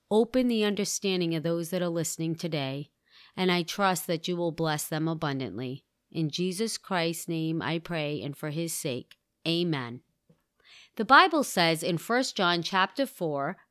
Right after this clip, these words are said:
verses thirteen through fifteen, "Hereby know we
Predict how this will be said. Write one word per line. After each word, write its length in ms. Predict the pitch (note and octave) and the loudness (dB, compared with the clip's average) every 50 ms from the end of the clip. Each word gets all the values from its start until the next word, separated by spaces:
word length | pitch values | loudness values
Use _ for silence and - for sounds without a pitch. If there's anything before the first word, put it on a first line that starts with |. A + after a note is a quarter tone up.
| _ | _
verses 380 | - F#3+ F#3 E3+ - G3 E3 - | 0 2 2 2 0 -2 -2 -4
thirteen 640 | - - G#3+ A#3+ A#3+ - - - A#3 A3 A3 G#3+ | -2 -2 0 0 0 -2 -4 -2 -2 0 -2 -2
through 220 | G3 - F3+ E3+ D#3 | -4 -4 -6 -6 -6
fifteen, 680 | - - D4+ F4 E4+ - - D#3+ C#3+ C3+ C#3 C#3 D#3+ - _ _ _ _ - - - _ _ | -4 -2 -2 -2 -2 -4 -4 -4 -2 -2 -4 -6 -6 -10 _ _ _ _ -20 -20 -20 _ _
"Hereby 680 | _ - - D#4 E4+ F4+ F4 D4 D4 C4 B3+ B3+ B3+ | _ 0 2 4 4 4 4 4 6 6 8 6 6
know 340 | A#3 G#3+ G#3+ A3 A3+ A3+ A3+ | 4 4 4 6 6 4 4
we 600 | A3 F3+ F3+ F#3 F#3 F#3 F3+ E3+ F3 F3 D#3+ | 2 0 -2 -2 0 0 2 0 0 -2 -4